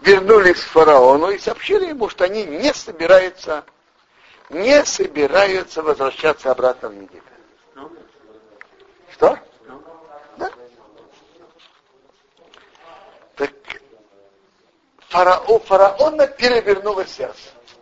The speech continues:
Его сердце и сердце рабов. До сих пор он упрашивал евреев, что они вышли. Настолько, что когда евреи ещё хотели остаться, что он им говорил?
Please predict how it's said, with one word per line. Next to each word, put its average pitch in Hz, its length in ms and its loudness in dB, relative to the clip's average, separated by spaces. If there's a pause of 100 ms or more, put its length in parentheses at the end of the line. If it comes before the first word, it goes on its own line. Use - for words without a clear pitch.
(180)
Его 185 360 0
сердце 226 520 0
и - 140 -14
сердце 170 360 -4
рабов. 143 340 -6 (380)
До 233 220 6
сих 226 360 -8
пор 220 400 6 (880)
он 233 200 4
упрашивал 233 840 4
евреев, 196 580 0
что 208 100 -6
они 214 180 -10
вышли. 254 380 -16 (300)
Настолько, 180 960 2 (180)
что 185 160 -6
когда 196 200 4
евреи 220 400 -2
ещё 165 200 -10
хотели 196 400 -6
остаться, 143 500 -4
что 175 180 -4
он 175 100 -6
им 185 80 -14
говорил? 190 440 -6